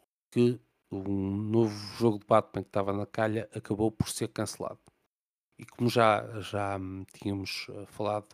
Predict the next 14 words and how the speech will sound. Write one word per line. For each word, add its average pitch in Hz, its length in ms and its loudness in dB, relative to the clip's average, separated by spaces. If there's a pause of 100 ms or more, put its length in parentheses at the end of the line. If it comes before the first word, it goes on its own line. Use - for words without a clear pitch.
(100)
há - 40 -12
uns 98 160 -8
tempos - 440 -8 (720)
aqui, 98 580 -10 (160)
eh, 92 640 -12
no 104 120 -10
nosso 101 240 -6
podcast - 580 -6 (200)
acerca - 540 -8
do, 98 580 -10 (840)
dos - 120 -6
prós 110 300 4
e 104 80 -4
contras 101 640 -6